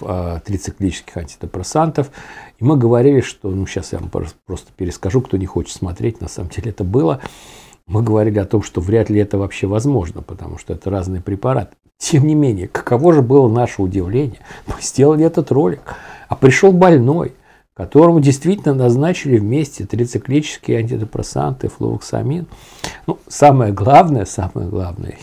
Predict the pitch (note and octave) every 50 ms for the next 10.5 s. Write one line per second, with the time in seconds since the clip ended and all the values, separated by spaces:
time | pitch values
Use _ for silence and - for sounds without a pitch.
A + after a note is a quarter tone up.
0 | - - - B2 A2 G2 F#2+ F2+ - - - _ _ _ _ - F#2+ F2 - -
1 | - F#2 F#2+ G2 F2+ - - G#2+ F#2+ - - G#2+ G2 F#2 F2 - - F#2 F2+ F#2
2 | F#2+ G2 G2 F#2+ F#2+ - - D#2 F2+ C#3+ F#3 F#3 - - - - _ _ _ _
3 | _ _ _ _ - D3+ G#2 G#2+ A2+ G#2 G2+ A2 G#2 F2+ E2 D#2 F2 A#2+ D#3+ D3+
4 | D3+ C3+ A2 E2+ - - _ _ _ _ _ _ _ _ _ _ _ _ _ -
5 | F2+ F#2 E2+ E2+ F2+ F#2 D#2+ D#2+ F#2+ C#3 F3 D#3+ B2 G#2 D#2 - - - C3 C#3+
6 | C#3 - - G2 G#2 G#2 F#2+ - - - F2+ D#2 - - - _ - - _ _
7 | _ _ _ _ _ _ _ _ _ _ _ _ _ _ _ _ _ - - -
8 | B2 A#2+ - - - _ _ _ _ _ - - C3 D3 C3+ - - G#2 - -
9 | - - F2 D#2+ F2+ F#2+ G2 F#2+ F2+ F2+ - - E2+ E2 - - F#2 E2 - -
10 | - - - F2 E2+ D2+ D2 - - -